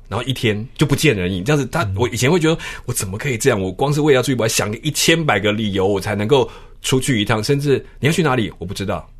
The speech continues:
Speaker 2: 嗯。
Speaker 1: “到时候再说。”可能这就是我，原来这也是我的一部分。然后当他，“哦，好。”就医生，你就，“哦，原来可以。”<laughs> 然后心里就突然好像得释放。我觉得也是在我开始练习可以讲出来，然后可以去做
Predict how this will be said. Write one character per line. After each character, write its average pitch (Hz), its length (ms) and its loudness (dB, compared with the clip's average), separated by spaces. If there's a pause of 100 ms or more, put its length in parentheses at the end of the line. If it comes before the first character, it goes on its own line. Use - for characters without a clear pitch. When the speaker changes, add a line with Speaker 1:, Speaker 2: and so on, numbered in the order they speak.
(140)
Speaker 2:
嗯。 95 400 -4
Speaker 1:
“到 110 100 2
时 110 60 0
候 98 60 0
再 95 100 0
说。” 78 260 -6 (460)
可 117 100 2
能 165 120 4
这 196 100 6
就 180 100 0
是 160 120 0
我， 98 280 -2 (280)
原 147 120 2
来 185 80 4
这 202 120 6
也 120 120 2
是 - 140 -2
我 92 160 0
的 85 80 -6
一 85 120 -10
部 107 220 -6
分。 92 220 -6
然 92 100 -4
后 127 260 0
当 139 360 -4
他 131 160 -2 (140)
，“哦， 98 340 0
好。” 92 160 -6
就 151 120 0
医 160 100 2
生， 170 200 2
你 117 60 0
就 147 80 2 (240)
，“哦， 214 180 2 (120)
原 151 120 4
来 233 120 6
可 175 180 6
以。” 208 80 6 (240)
<laughs> - 40 -
然 - 180 2
后 165 80 6
心 156 200 2
里 123 120 4
就 131 80 4
突 135 100 4
然 110 160 2 (100)
好 - 140 2
像 147 180 4
得 104 160 0
释 104 240 -2
放。 90 160 -2 (280)
我 127 120 4
觉 123 200 2
得 170 100 0
也 110 180 -2
是 123 320 -2
在 131 200 0
我 82 100 0
开 101 180 -6
始 101 120 -6
练 98 200 -2
习 87 120 -12
可 - 160 -6
以 85 80 -4
讲 78 280 -10
出 90 220 -8
来， 76 220 -6
然 78 120 -8
后 90 80 -4
可 92 140 -6
以 80 80 -4
去 92 280 -8
做 90 280 -6